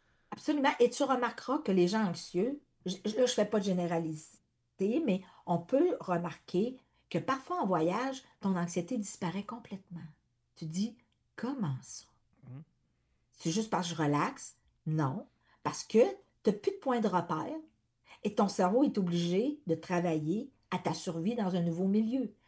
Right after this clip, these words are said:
Speaker 1: Tu sais, cet été, là, nous autres, on est allés en Norvège, en Allemagne, tout ça. Tiens, on a décidé de partir une bonne journée en, en n'ayant aucun point de repère. <clears throat> On n'avait pas eu l'intelligence de mettre notre téléphone pour qu'il m'a, en tout cas,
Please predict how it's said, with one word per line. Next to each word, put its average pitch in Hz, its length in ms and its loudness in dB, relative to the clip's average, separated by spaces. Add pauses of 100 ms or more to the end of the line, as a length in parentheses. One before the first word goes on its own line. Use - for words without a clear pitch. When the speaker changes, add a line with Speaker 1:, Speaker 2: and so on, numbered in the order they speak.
(220)
Speaker 1:
Tu - 80 -10
sais, - 0 -
cet 156 260 -4
été, 233 280 0
là, 202 140 2
nous 175 180 -2
autres, 202 160 -2
on 170 80 -2
est 170 180 -2
allés 175 440 2 (300)
en 180 160 -2
Norvège, 196 600 0
en 175 120 -2
Allemagne, 180 340 -2
tout 214 60 -8
ça. 262 160 -2
Tiens, 240 240 -2 (280)
on 185 160 0
a 185 60 4
décidé 170 420 0
de 202 60 -4
partir - 540 0
une 165 80 0
bonne 170 180 2
journée 170 480 2
en, 151 60 -4 (220)
en - 40 -6
n'ayant 170 420 -2
aucun 226 260 2
point 190 180 -2
de 175 60 -4
repère. - 460 -4 (360)
<clears throat> 311 440 2 (480)
On 170 80 0
n'avait 170 220 6
pas 185 120 4
eu 202 100 8
l'intelligence 180 640 0
de 165 80 2
mettre 170 240 -2
notre 156 160 -6
téléphone 165 460 0
pour 165 140 -10
qu'il 151 140 -6
m'a, 151 220 -6
en 180 80 -6
tout - 80 -14
cas, - 100 -16